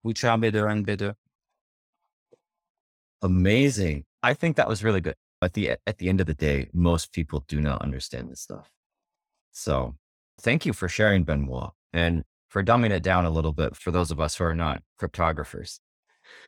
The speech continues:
Speaker 2: The context is really all that matters. And so from a security perspective, with this new tool called fully homomorphic encryption,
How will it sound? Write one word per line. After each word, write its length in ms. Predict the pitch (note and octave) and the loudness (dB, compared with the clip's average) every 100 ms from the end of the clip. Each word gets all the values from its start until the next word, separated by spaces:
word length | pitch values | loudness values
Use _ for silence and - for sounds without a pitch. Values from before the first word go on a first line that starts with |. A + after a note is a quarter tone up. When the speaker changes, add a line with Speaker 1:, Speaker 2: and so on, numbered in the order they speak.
| _ _ - | _ _ -10
Speaker 2:
The 80 | F#2 | -2
context 640 | A#2 A2+ G2+ G2 - - _ _ - | 2 2 2 -2 -2 -14 _ _ -4
is 180 | F#2 | -2
really 220 | F2 F#2+ D#2+ | 2 4 4
all 160 | E2+ | 4
that 120 | D#2 C2 | 4 2
matters. 280 | D2 C#2 | 0 -2
And 100 | D#2+ | -2
so 160 | D#2+ - - _ _ | 0 0 -2 _ _
from 140 | D#3 D#3 | 0 2
a 60 | |
security 520 | - G#2+ - E3 C4+ | 0 -4 -2 0 0
perspective, 760 | G#3 G#2+ - - F2 - D#2+ C#2 - _ | 0 -4 -4 -2 -2 -2 -6 -8 -10 _
with 240 | G#2 G#2+ - | 0 2 2
this 240 | F#2+ - | 0 4
new 240 | G2 C3 | 6 6
tool 640 | C#3 - - C#3+ F2 C#2+ - _ _ _ - | 2 -4 -2 0 0 -2 -6 _ _ _ -2
called 380 | G2 F#2 E2 D#2+ | 4 4 4 -2
fully 260 | - D3 C#3 | 2 4 4
homomorphic 560 | A2 A2 G2 F#2+ F#2 - | 4 4 4 2 0 -6
encryption, 720 | D#2+ - E2+ - E2+ C#2+ | -4 0 -2 -2 -4 -6